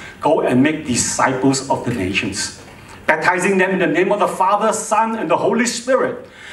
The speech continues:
Now, how do we disciple nations? We disciple nations by discipling one another, by fathering spiritual sons and daughters into the way of the Lord, and then minister to many.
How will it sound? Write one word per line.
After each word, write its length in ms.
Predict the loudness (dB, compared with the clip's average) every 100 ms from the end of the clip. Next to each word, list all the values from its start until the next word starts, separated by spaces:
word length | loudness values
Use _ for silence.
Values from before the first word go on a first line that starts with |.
| -12 -4
Now, 160 | -4
how 300 | 0 2 2
do 160 | 0 0
we 180 | 2 0
disciple 640 | 0 0 0 -2 0 -2
nations? 760 | 0 0 2 2 -2 -4 -10 -16 -20 -20 -20 -20 -20 -2
We 80 | 0
disciple 460 | 2 2 2 2 2
nations 340 | 4 2 2
by 120 | 0 -2
discipling 600 | -2 0 0 0 -4 0
one 160 | 0
another, 400 | 0 0 0 0
by 180 | 0 -2
fathering 500 | 0 0 0 2 0
spiritual 420 | 0 0 0 0
sons 260 | 0 -2 0
and 220 | -4 -4 -8 0
daughters 500 | 2 2 0 -2 -10 -16 -4 2
into 640 | 2 4 2 2 0 -4 0
the 100 | 2
way 440 | 4 2 2 0
of 180 | 0 0
the 80 | 2
Lord, 360 | 4 2 0 -4 -14 -18 -20 -20 -20 -20 -20 -20 -20 -20 -20 -18 -20 -20 -20 -18 -4
and 120 | 0
then 240 | 2 2 2
minister 480 | 2 2 2 0 2
to 80 |
many. 440 | 0 0 0 -2